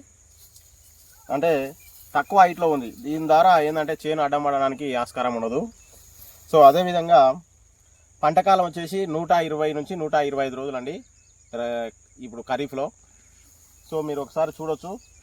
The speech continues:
పెద్దగా తెగుళ్ళు కూడా ఏం లేవు. రైతు కూడా ఒకటేసారి మందు స్ప్రే, స్ప్రే చేసిండని చెప్తున్నాడు. So, చాలా చాలా బాగుంది, గొలుసు కూడా చాలా దొడ్డుగా ఉంది. So, రైతు సోదరులు ఈ సూపర్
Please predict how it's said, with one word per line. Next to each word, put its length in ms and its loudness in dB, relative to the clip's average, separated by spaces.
పెద్దగా 260 -4
తెగుళ్ళు 360 -8
కూడా 160 -6
ఏం 160 -8
లేవు. 220 -8
రైతు 240 -6
కూడా 140 -6
ఒకటేసారి 640 -6
మందు 260 -6
స్ప్రే, 240 -6
స్ప్రే 180 -12
చేసిండని 380 -8
చెప్తున్నాడు. 460 -8
So, 60 -12
చాలా 320 -2
చాలా 140 0
బాగుంది, 400 2
గొలుసు 200 -6
కూడా 200 -4
చాలా 120 0
దొడ్డుగా 360 0
ఉంది. 240 -4
So, 120 -6
రైతు 220 -4
సోదరులు 360 -6
ఈ 280 -6
సూపర్ 440 -2